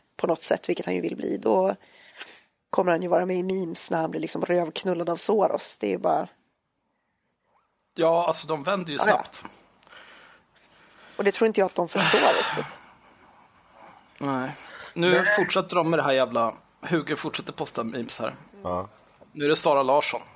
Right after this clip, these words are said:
Speaker 2: "Vi måste
Speaker 3: Ja.
Speaker 2: efterlängta inte det förflutna tönt-Sverige utan negrer från femtiotalet, utan ett nytt dödsnazist-Sverige med marscherande paramilitära förband som slår ihjäl våldtäktsmän och hänger dem i närmaste lyktstolpe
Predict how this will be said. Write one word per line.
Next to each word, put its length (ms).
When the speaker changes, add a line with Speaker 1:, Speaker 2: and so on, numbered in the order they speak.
Speaker 2:
"Vi 80
måste 260
Speaker 3:
Ja. 60
Speaker 2:
efterlängta 640
inte 220
det 80
förflutna 520
tönt-Sverige 680
utan 280
negrer 260
från 140
femtiotalet, 800
utan 240
ett 80
nytt 260
dödsnazist-Sverige 1040
med 120
marscherande 400
paramilitära 800
förband 380
som 120
slår 200
ihjäl 160
våldtäktsmän 720
och 140
hänger 260
dem 160
i 40
närmaste 400
lyktstolpe 640